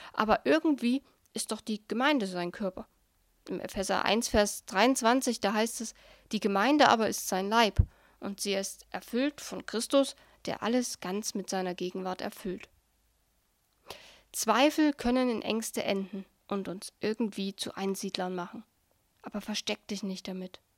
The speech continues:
Jesus möchte, dass wir Gemeinschaft haben und uns gegenseitig Mut und Hoffnung schenken.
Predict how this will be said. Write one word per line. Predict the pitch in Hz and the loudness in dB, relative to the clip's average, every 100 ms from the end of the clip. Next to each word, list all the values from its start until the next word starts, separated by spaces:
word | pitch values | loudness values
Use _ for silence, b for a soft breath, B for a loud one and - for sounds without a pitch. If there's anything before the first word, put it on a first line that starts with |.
| _ _ _ b b b | _ _ _ b b b
Jesus | - 247 269 233 | -2 2 2 4
möchte, | 233 247 - 226 b b b b b _ _ _ _ - | 4 4 2 -2 b b b b b _ _ _ _ -10
dass | 214 - - - | -8 -6 -8 -4
wir | 214 | 0
Gemeinschaft | 226 220 214 269 262 233 - | 2 4 4 4 2 0 -2
haben | 202 185 190 _ _ | -4 -4 -8 _ _
und | - 185 - _ | -10 -8 -10 _
uns | 202 - | -10 -4
gegenseitig | 220 233 220 214 208 196 | -4 -2 0 0 -2 -4
Mut | 214 233 226 | -2 0 -2
und | 220 | -4
Hoffnung | 226 226 214 196 | -4 -4 -4 -6
schenken. | - 180 185 208 | -8 -10 -14 -18